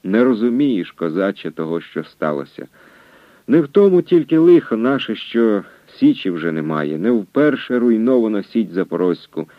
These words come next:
Руйнували її й татари, й турки, й москалі, а вона знову вставала, бо жива була душа козацька. Тепер же Січ умерла навіки, бо ви зганьбили її,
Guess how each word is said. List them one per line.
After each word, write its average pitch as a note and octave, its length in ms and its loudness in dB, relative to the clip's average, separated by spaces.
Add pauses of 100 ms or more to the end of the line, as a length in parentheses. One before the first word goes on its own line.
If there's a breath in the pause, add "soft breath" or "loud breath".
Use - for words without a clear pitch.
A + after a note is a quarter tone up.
(320 soft breath)
Руйнували C3+ 640 2
її A#2+ 380 0
й G2 40 -6
татари, A2 640 0
й F2+ 160 -4
турки, A#2 440 0
й F2+ 40 -4
москалі, G2+ 680 0
а F#2 80 2
вона G#2+ 280 0
знову G#2 420 0
вставала, G2+ 640 -2
бо F2 180 -2
жива F#2+ 320 -2
була G#2 260 0
душа A#2 400 -4
козацька. E2+ 680 -6 (680 soft breath)
Тепер B2+ 400 2
же A#2 140 0
Січ A#2+ 360 -4
умерла G#2 480 0
навіки, G2 520 -2
бо F2 200 0
ви A2+ 260 2
зганьбили G2+ 880 -2
її, E2+ 420 -4